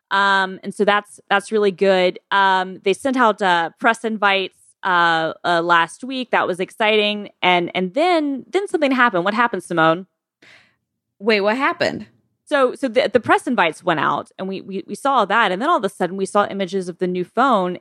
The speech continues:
Speaker 1: and of, uh, the new watch.
Speaker 2: Oh, yes. Okay, wait,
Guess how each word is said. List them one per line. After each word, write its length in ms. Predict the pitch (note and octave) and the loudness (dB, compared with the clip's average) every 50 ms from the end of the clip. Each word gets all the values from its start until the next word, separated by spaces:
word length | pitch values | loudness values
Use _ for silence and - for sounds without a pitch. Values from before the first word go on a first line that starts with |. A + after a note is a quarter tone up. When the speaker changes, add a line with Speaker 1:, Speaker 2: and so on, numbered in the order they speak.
| - - | -8 -4
Speaker 1:
and 300 | G3+ A3 A#3 A3 G#3 G3+ | -2 0 0 2 2 2
of, 200 | G3 F#3+ F3 - | 2 2 2 0
uh, 200 | G3 F#3+ F#3 F3+ | 2 2 2 0
the 160 | - - F#3+ | 0 -2 0
new 160 | F#3+ F#3 F3+ | 0 0 0
watch. 480 | E3 A3 D#4 E4 - - - - - - | 0 0 2 2 2 0 -2 -8 -6 -2
Speaker 2:
Oh, 200 | A3+ A#3 B3 B3+ | 2 2 2 2
yes. 460 | C4 B3+ C#4 D4+ E4 D#4+ F#3+ C#4+ - - - | 0 -2 -2 0 0 0 0 -2 -6 -4 -4
Okay, 300 | C4+ C#4+ - F#4 G4+ D#4+ | -4 -2 0 0 0 2
wait, 260 | D4+ B4 C5 - | 2 2 2 0